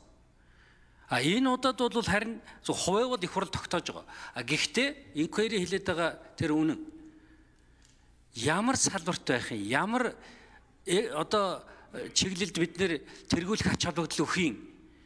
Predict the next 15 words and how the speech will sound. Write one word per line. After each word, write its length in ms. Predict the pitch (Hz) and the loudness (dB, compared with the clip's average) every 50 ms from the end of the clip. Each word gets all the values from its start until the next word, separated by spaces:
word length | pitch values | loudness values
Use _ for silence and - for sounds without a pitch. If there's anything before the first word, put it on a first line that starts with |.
| - - _ | -20 -14 _
гэдгээ 400 | - 156 165 - - 220 220 165 | 0 0 2 2 2 2 2 2
их 140 | 147 - - | 2 2 0
хурл 180 | 185 196 190 - 233 | 0 0 0 0 0
нь 80 | 247 | 0
шийдэж 480 | 202 - - 165 190 208 - - 196 160 190 185 | 2 2 2 2 2 0 0 -2 -2 0 0 -2
өгж 200 | 160 156 - - | -2 -2 0 0
иж 200 | 190 226 247 247 - - - - - - - - - - _ _ - _ _ - _ - _ _ - - | 2 2 0 0 -4 -6 -6 -10 -20 -20 -20 -20 -20 -20 _ _ -20 _ _ -20 _ -20 _ _ -14 -2
тэр 380 | - - 180 175 180 160 - - - - - - - - - - | 0 2 2 2 2 -2 -2 -6 -10 -20 -20 -20 -20 -16 -6 -4
одоо 640 | 139 135 - 185 170 160 151 147 143 131 123 123 - - - - - - - - - - - | -4 -2 0 2 2 2 2 2 0 -2 -4 -8 -12 -16 -20 -20 -20 -20 -20 -20 -20 -10 -8
тухайн 260 | - 135 - 175 165 | -4 0 0 0 2
салбарын 600 | - 156 147 135 147 147 147 151 151 143 139 - - - - - - - - - - | 0 0 -2 -2 -2 0 0 2 2 0 -2 -6 -10 -18 -20 -20 -20 -20 -20 -10 -2
экспортыг 1080 | 151 156 170 - - - - 165 156 143 - - 165 156 135 143 - - - - - | 0 2 2 2 0 0 0 0 0 0 0 0 0 0 0 -2 -6 -10 -12 -18 -2
дэмжих, 420 | - 143 147 156 - - 165 - - | 0 2 2 2 2 0 -2 0 0
импортыг 480 | 143 139 143 - - 147 - - 160 120 127 | 2 2 2 2 0 -2 0 0 0 2 0
орлох 320 | 123 123 - - - - | -2 -2 -4 -8 -8 -10